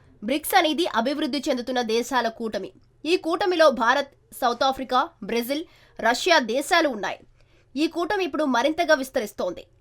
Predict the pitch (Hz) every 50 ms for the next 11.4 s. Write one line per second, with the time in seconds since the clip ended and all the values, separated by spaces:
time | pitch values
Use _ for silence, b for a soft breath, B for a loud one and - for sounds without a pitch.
0 | - 240 247 233 277 294 277 277 - 311 262 277 311 302 330 302 269 262 285 294
1 | 247 285 277 269 285 320 - - - 196 233 233 240 254 285 302 - _ _ _
2 | _ - - 254 285 311 320 311 320 311 294 320 339 - _ _ _ - 240 294
3 | 311 339 330 349 330 302 277 269 277 320 - _ _ _ _ _ - 262 277 294
4 | 247 320 330 254 - 240 214 254 277 311 - 359 330 302 302 - 277 277 285 269
5 | - 285 226 202 190 139 - - _ _ _ _ _ _ - 202 202 294 339 -
6 | - - - 320 320 320 370 359 320 320 311 262 226 214 254 294 320 320 277 240
7 | 202 240 247 240 269 - - - _ _ _ - - 196 226 240 - 262 208 202
8 | 202 190 175 - - - _ _ - - 202 262 262 302 349 359 359 - 349 339
9 | 339 285 247 247 - 311 320 330 294 285 269 269 269 254 247 254 277 269 - 226
10 | 233 269 311 302 - 339 302 285 294 294 294 - 214 214 269 311 277 254 - -
11 | 302 311 302 294 285 269 269 240